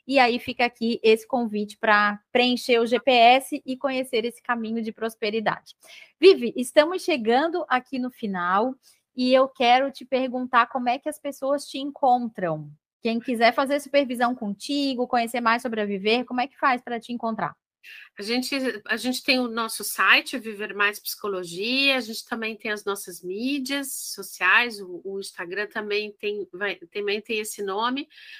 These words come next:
Speaker 2: Viver Mais Psicologia. Pode,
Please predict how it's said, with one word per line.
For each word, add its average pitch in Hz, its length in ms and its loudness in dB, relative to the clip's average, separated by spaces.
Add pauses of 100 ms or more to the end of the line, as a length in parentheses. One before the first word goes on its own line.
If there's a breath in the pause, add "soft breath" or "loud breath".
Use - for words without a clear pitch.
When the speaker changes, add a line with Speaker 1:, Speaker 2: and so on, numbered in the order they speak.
(120)
Speaker 2:
Viver 208 460 -4
Mais 202 220 6
Psicologia. 202 880 -4
Pode, 240 440 -2